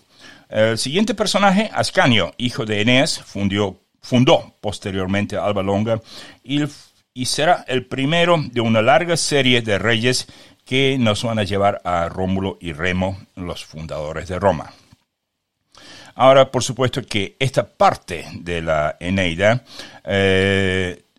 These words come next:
es, a medida que avanzamos, se pone más y más incompatible con la mitología griega,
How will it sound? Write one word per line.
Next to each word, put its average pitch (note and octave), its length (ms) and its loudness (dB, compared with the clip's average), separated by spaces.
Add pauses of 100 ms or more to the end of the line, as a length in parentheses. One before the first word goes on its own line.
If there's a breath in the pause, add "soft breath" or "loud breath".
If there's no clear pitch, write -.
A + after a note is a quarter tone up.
(120)
es, - 840 -4
a G#2+ 120 0
medida C3 320 0
que D3 160 -2
avanzamos, B2+ 500 0
se - 280 -6
pone A2 420 0
más A#2 360 0
y G#2+ 100 -2
más A2 340 -2
incompatible G#2+ 960 -2 (480 loud breath)
con G2+ 420 0
la E2 1500 -2
mitología F2+ 640 -8
griega, G2+ 640 0